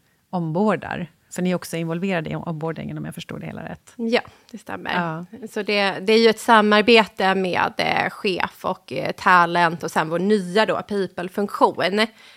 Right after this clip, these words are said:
Speaker 2: Eh, men vi följer ju upp på onboardingen och har fortfarande det ansvaret. Ehm, och det är verkligen en del som man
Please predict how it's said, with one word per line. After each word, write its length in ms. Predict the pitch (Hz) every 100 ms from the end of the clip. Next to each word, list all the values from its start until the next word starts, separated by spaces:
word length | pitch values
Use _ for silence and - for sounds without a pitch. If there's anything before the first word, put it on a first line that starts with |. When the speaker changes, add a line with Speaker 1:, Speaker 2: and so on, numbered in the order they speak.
| _
Speaker 2:
Eh, 320 | - 185 175 170
men 200 | 208 185
vi 260 | 240 254
följer 380 | - 226 196 190
ju 140 | 190
upp 320 | 214 277 - -
på 80 | 175
onboardingen 960 | 208 214 190 - - - - - 180
och 60 | 180
har 80 |
fortfarande 420 | 170 180 - 175 170
det 180 | 175
ansvaret. 1300 | 180 180 180 - 269 - - - - - - - - _ _ _ _ _ -
Ehm, 360 | 185 180 175
och 180 | 180 208
det 280 | 196 247 208
är 40 |
verkligen 440 | 175 160 - 170 170
en 100 | 160
del 220 | 156 160
som 220 | - 165
man 220 | 165 175